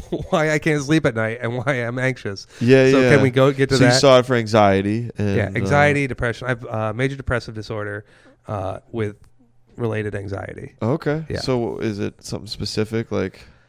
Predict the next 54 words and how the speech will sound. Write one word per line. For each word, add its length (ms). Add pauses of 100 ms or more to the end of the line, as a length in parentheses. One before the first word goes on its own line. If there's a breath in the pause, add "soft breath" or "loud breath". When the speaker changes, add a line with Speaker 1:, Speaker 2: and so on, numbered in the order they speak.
(200 soft breath)
Speaker 2:
is 100
there 100
just 260 (160)
clinical 320
depression 440
that's 80
Speaker 1:
Just 100
Speaker 2:
severe? 560
Speaker 1:
Yeah. 200 (240)
Speaker 2:
Okay, 240
Speaker 1:
Pretty 160
Speaker 2:
gotcha. 180
Speaker 1:
much. 80 (200 soft breath)
It's, 300
uh, 320 (640 soft breath)
and 120
it's 320 (300)
related 360
to 80
the 100
Navy, 300
which 240
I, 100
it 80
was 180
fun 200
to 60
learn. 260 (320)
<laughs> 380
'Cause 240
I, 100
like, 420 (320)
so 260
through 200
the 120
V 200
A, 220
I 100
had 140
to, 80
like, 220
fill 160
out 80
all 120
this 220 (280)
stuff, 380 (160)
like, 260
fill 140
out 60
all 60
this 100
paperwork 400
and, 80
like, 160